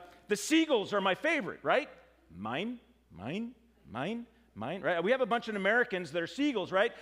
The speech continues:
Mine, mine, mine. Every possession, everything that we have, we have this perspective that it's mine. It's, it's amazing. I, I, I think if we go to other cultures,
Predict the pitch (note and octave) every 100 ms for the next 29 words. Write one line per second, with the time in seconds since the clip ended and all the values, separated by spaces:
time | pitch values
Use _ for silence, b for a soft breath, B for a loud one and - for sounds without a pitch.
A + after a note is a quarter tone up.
0 | B A2 B2+ G#3+ A3 C#3+ E3+ G#3 D#3+ E3+
1 | G#3+ C4+ G#3+ F3 A#3+ A#3 G#3+ F#3 A3 G#3
2 | - - B3 C#4+ C#4+ C#4 C4 G#3+ F#3+ B3
3 | G3 F3+ G#3+ A#3 B - G3+ G3+ C#4+ D4
4 | D4 - C#4 - - G3 F#3+ G#3+ A3+ B
5 | B B3+ C#4 - A3 A3+ C4 C#4+ D4+ A#3
6 | A#2+ F#2 D#2+ b b C4 - C4 D#4 F4
7 | D4 C4 B3+ C#4 D4+ C4+ F#3+ F3 F#3+ F3+
8 | B G#3 F#3+ G3 G3+ A3 C#4 B3+ G3 G3
9 | B3 D4 A#3 A#3+ A3+ - A3+ A3+ F3 C3+
10 | A2